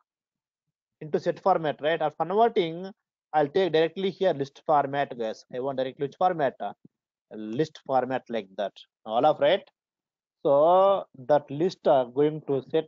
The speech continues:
uh, again going to list, guys. Again it list. Uh, now take the some x equal to, then, uh,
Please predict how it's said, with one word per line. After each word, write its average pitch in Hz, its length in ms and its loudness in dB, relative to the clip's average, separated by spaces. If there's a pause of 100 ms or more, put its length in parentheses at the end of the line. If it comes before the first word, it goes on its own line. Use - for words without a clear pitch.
uh, 202 160 -4 (340)
again 170 260 0
going 180 280 2
to 180 80 -4
list, 147 260 -8
guys. 104 380 -6 (180)
Again 139 320 -4
it 127 140 -12
list. 135 260 -6
Uh, 123 220 0 (540)
now 123 140 0 (120)
take 135 220 -2
the 151 140 4
some 131 220 -6
x 131 300 -6
equal 127 420 -2 (120)
to, 131 420 0 (560)
then, 151 260 0
uh, 117 160 0